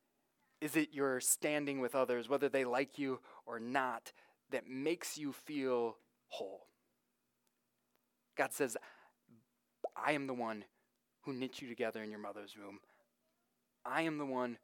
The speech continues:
who wrote your name on the book of life." In Ephesians, Paul says, "Praise be to the God and Father of our Lord Jesus Christ,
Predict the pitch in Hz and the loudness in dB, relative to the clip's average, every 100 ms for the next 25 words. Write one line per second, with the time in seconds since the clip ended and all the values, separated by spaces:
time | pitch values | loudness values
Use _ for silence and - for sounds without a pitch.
0 | _ _ _ - 135 135 131 127 120 113 | _ _ _ -10 0 0 0 -2 -2 -2
1 | 110 110 - - - 117 110 117 - 117 | -4 -8 -12 -18 -14 -12 -6 -4 -4 -6
2 | 214 156 143 - - _ _ _ _ _ | -4 -6 -8 -16 -20 _ _ _ _ _
3 | _ _ - 123 - 147 127 123 - 139 | _ _ -10 -10 -8 -8 -4 -4 -4 -2
4 | 123 - 120 117 110 - - - 120 113 | -2 0 -2 -2 -6 -10 -8 -8 -10 -8
5 | 135 135 127 - 120 113 104 107 117 120 | -2 0 -2 -2 -4 4 4 4 0 0
6 | - 113 110 113 - 123 117 123 131 117 | 2 4 4 0 0 0 0 2 0 -2
7 | 127 113 - - 120 110 | -8 -8 -4 2 2 0